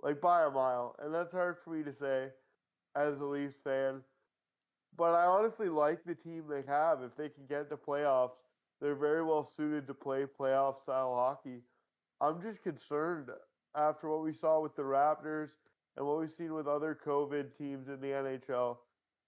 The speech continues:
that they might come back and struggle, and there's no room for them to struggle. They need to come back and they need to win games, and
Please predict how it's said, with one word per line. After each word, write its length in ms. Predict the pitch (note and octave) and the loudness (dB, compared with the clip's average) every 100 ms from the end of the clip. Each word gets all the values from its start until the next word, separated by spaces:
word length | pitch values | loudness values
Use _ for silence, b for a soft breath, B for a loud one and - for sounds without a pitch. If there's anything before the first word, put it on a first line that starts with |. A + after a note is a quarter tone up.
| _ - C#3+ | _ -12 -2
that 280 | D3 C3+ | -2 0
they 160 | A#2+ D3 | 0 0
might 360 | F3 F3+ E3+ - | 2 2 0 -4
come 260 | D#3+ D#3 | -2 2
back 320 | D3+ D3+ D#3 | 4 4 4
and 100 | D3+ | -2
struggle, 540 | B2+ - D3 C#3+ C3 C3 | -8 -4 0 0 0 -2
and 140 | C3 | -2
there's 200 | D3 D#3 | -4 -4
no 120 | F3+ | -4
room 320 | D#3 C#3 D3 C#3+ | -2 -2 -4 -4
for 120 | C#3 | -4
them 200 | C3+ C3 | -4 -6
to 80 | B2 | -12
struggle. 460 | - C3+ B2+ - - _ _ _ _ _ _ _ _ _ | -6 -2 -2 -4 -14 _ _ _ _ _ _ _ _ _
They 140 | C#3 D#3 | -2 0
need 160 | E3 | 2
to 80 | D#3 | 0
come 300 | D3+ D#3+ D3+ | -2 0 2
back 320 | D3 C#3+ D3 | 4 4 4
and 100 | D3+ | 0
they 120 | D3 D3 | -4 -2
need 160 | D3+ | -2
to 60 | D3 | -4
win 280 | C#3+ C#3+ C#3 | -2 -4 -2
games, 420 | C3+ C#3+ E3+ E3 | -2 -2 -4 -4
and 220 | D3 B2+ | -6 -6